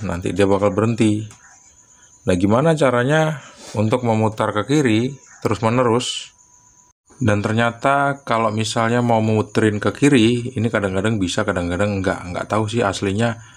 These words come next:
kipas angin ini memang bisa diputar ke kiri terus-menerus apa enggak gitu ya. Tapi saya coba berkali-kali kok enggak bisa. <laughs> Kayak gitu. Ya udahlah ya kalau kayak gitu. Yang penting kan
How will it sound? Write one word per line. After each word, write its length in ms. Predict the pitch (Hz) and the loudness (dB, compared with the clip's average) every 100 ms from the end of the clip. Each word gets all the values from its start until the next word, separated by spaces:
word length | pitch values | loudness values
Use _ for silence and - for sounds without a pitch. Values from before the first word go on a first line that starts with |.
| - - - - - | -20 -20 -20 -20 -10
kipas 320 | - 123 - | -4 -2 -2
angin 240 | 104 101 98 | -4 -2 0
ini 320 | 123 131 - - - - - _ - - - - - - - - - - | 0 0 -4 -16 -20 -20 -20 _ -20 -20 -20 -20 -20 -20 -20 -20 -20 -6
memang 220 | 104 104 104 | 0 2 2
bisa 240 | 104 107 | 2 0
diputar 320 | 101 82 - | 0 0 -2
ke 160 | - 98 | -6 -2
kiri 160 | 107 | 0
terus-menerus 480 | 107 101 107 107 127 | 0 0 0 2 0
apa 160 | - 104 | 0 0
enggak 240 | 113 - 90 | 0 0 -2
gitu 160 | 85 82 | -4 -4
ya. 160 | 85 | -4
Tapi 320 | 95 113 120 | -4 -2 -2
saya 160 | 110 104 98 | -2 -2 0
coba 240 | 98 95 | -2 -2
berkali-kali 480 | 95 95 92 101 117 | -2 -2 0 -2 -2
kok 160 | 110 - - - | -6 -8 -12 -6
enggak 120 | - 92 | -4 -4
bisa. 320 | - 85 - - - - - - | -4 -8 -10 -20 -18 -18 -18 -12
<laughs> 640 | 254 - 233 - - - - | -12 -10 -14 -12 -18 -14 -6
Kayak 320 | 113 95 92 | -4 -4 -6
gitu. 100 | 104 - - - - - - - - - - _ _ _ _ _ _ _ _ _ _ 117 | -6 -8 -16 -20 -20 -20 -20 -20 -20 -20 -20 _ _ _ _ _ _ _ _ _ _ 2
Ya 160 | 104 | 4
udahlah 240 | 117 127 123 | 4 4 4
ya 160 | 135 | 2
kalau 160 | 127 117 | 0 0
kayak 240 | 113 107 101 | 0 0 -2
gitu. 320 | 104 143 147 139 - - | 0 2 2 -2 -18 -10
Yang 320 | 123 107 110 113 | -2 0 0 0
penting 160 | 120 | 0
kan 180 | 120 | 0